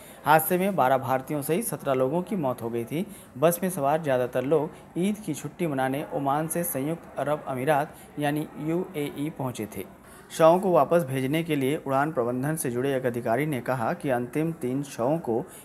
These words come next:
एयर इंडिया के विमान से मुंबई भेजे जाने के साथ ही ग्यारह शवों को भारत भेजने का काम पूरा हो गया है। उड़ान रविवार तड़के साढ़े तीन बजे रवाना हुई। प्रधानमंत्री नरेंद्र मोदी और पाकिस्तान के पीएम इमरान खान के बीच शंघाई कॉरपोरेशन ऑर्गेनाइजेशन शिखर सम्मेलन के दौरान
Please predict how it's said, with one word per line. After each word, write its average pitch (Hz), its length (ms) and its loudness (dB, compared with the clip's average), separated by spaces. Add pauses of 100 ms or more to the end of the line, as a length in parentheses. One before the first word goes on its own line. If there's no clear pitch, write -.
एयर 147 180 4
इंडिया 139 260 0
के 160 120 -2
विमान 127 400 -2
से 156 140 -4
मुंबई 131 340 -2
भेजे 110 260 -2
जाने 120 280 -2
के 139 160 -4
साथ 110 380 -4
ही 135 100 -2 (380)
ग्यारह 135 320 4
शवों 131 300 -4
को 160 140 0
भारत 120 300 -2
भेजने 127 320 -4
का 127 120 -4
काम 117 300 -2
पूरा 147 260 0
हो 110 140 -4
गया 92 180 -4
है। 98 140 -4 (480)
उड़ान 156 340 6
रविवार 147 400 2
तड़के 147 340 0 (280)
साढ़े 143 360 4
तीन 131 260 -4
बजे 123 160 2
रवाना 143 300 4
हुई। 101 220 -6 (2250)
प्रधानमंत्री 170 600 4
नरेंद्र 135 300 2
मोदी 139 300 2
और 160 140 6
पाकिस्तान 123 520 0
के 143 140 -2
पीएम 123 340 -2
इमरान 117 300 0
खान 147 260 -2
के 135 160 -2
बीच - 500 -4
शंघाई 151 460 2
कॉरपोरेशन 135 720 0
ऑर्गेनाइजेशन 135 760 -2
शिखर 131 300 -6
सम्मेलन 143 400 -4
के 143 140 -2
दौरान 135 380 2